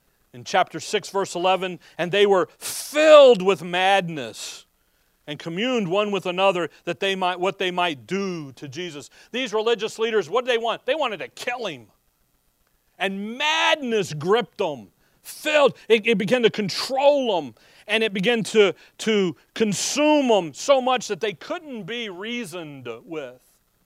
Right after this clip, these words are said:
Pilate three times says, "This is an innocent man." <laughs> This is a, he's innocent. He's a, and you know what they still said? "Crucify him. We'll have no king but Caesar." So when you come back to Ephesians three,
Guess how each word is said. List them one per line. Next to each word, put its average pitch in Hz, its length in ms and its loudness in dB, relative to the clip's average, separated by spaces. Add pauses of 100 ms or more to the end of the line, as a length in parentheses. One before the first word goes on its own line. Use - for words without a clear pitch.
(300)
Pilate 240 440 -4
three 254 220 -10
times 233 480 -10
says, 196 200 -10
"This 226 180 -12
is 214 140 -12
an 190 160 -8
innocent 233 440 -10
man." 226 540 -10
<laughs> 220 60 -10 (520)
This 254 140 -6
is 208 160 -4
a, 208 60 -4
he's 220 240 -2
innocent. 247 580 -4 (220)
He's 233 200 -4
a, 247 120 -4 (120)
and 220 140 0
you 240 60 -6
know 254 40 -2
what 254 120 -4
they 240 100 2
still 254 300 -2
said? 254 440 -2 (200)
"Crucify 170 840 0
him. 90 120 -20 (720)
We'll 160 140 -4
have 196 260 -2
no 196 160 -8
king 175 340 -10
but 135 160 -10
Caesar." 117 460 -16 (840)
So 226 140 2
when 220 80 0
you 214 80 -6
come 262 200 -6
back 262 280 0
to 240 80 -6
Ephesians 202 720 -6
three, 233 520 -6